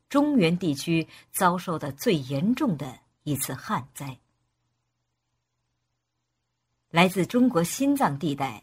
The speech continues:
安徽省的官方报道说，现在有五十万农民几乎没有粮食和饮水，在仓皇的天空下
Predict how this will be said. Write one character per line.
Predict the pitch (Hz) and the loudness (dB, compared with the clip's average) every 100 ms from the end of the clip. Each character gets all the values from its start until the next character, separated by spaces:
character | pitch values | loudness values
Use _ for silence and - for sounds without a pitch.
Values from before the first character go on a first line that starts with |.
| _ | _
安 | 240 262 269 | 2 2 2
徽 | 262 | 0
省 | 254 - | 0 -2
的 | 123 | -8
官 | - 214 214 | -6 -4 -2
方 | 220 208 | -2 -2
报 | 190 | -4
道 | 123 120 | -4 -10
说， | - - - _ _ _ _ _ _ _ _ _ | -14 -20 -20 _ _ _ _ _ _ _ _ _
现 | - 185 | 2 2
在 | 160 151 | 2 0
有 | 151 185 | -2 -4
五 | 165 143 151 | -4 -6 -4
十 | 262 | 2
万 | 262 196 | 4 4
农 | 143 185 | 2 -2
民 | 180 143 156 - - - | -2 -2 -6 -12 -18 -2
几 | 285 285 | 2 2
乎 | 277 277 | 2 2
没 | 185 190 | 4 2
有 | 143 | 0
粮 | 143 147 240 | -2 -2 -2
食 | - 139 | -2 -6
和 | - 143 | -8 -8
饮 | 127 147 214 | -6 -4 -4
水， | - - _ _ _ _ _ _ _ _ - | -6 -16 _ _ _ _ _ _ _ _ -2
在 | 170 | 0
仓 | - - 196 202 | 0 -4 -4 -2
皇 | 147 151 | -4 -4
的 | 147 | -4
天 | 180 180 | -2 -2
空 | 175 165 | -2 -4
下 | 170 135 - | -4 -6 -8